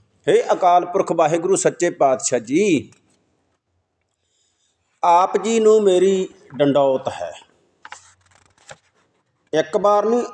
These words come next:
ਅਨਕ ਵਾਰ, ਗਿਣਤੀ ਤੋਂ ਬਾਹਰ। ਸਰਬ ਕਲਾ ਸਮਰੱਥ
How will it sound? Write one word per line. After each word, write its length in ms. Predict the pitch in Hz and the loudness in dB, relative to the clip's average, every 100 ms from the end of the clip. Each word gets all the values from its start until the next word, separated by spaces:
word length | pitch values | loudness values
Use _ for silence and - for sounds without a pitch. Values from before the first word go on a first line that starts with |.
| 214 | -2
ਅਨਕ 200 | 202 208 | 0 -2
ਵਾਰ, 880 | 190 214 214 214 202 190 180 160 117 - _ _ _ _ _ _ _ - 120 | 0 2 4 4 2 0 -2 -4 -8 -14 _ _ _ _ _ _ _ -8 -2
ਗਿਣਤੀ 340 | 151 143 139 | -2 -2 -4
ਤੋਂ 160 | 123 107 | -4 -6
ਬਾਹਰ। 240 | 92 98 - _ _ _ _ _ _ _ _ _ _ _ _ _ _ _ _ _ _ _ _ _ _ _ _ _ _ - | -6 -10 -14 _ _ _ _ _ _ _ _ _ _ _ _ _ _ _ _ _ _ _ _ _ _ _ _ _ _ -16
ਸਰਬ 500 | - 175 262 262 254 | -4 -2 -2 -2 0
ਕਲਾ 240 | 226 214 | 2 2
ਸਮਰੱਥ 500 | - 208 127 110 | 2 0 0 0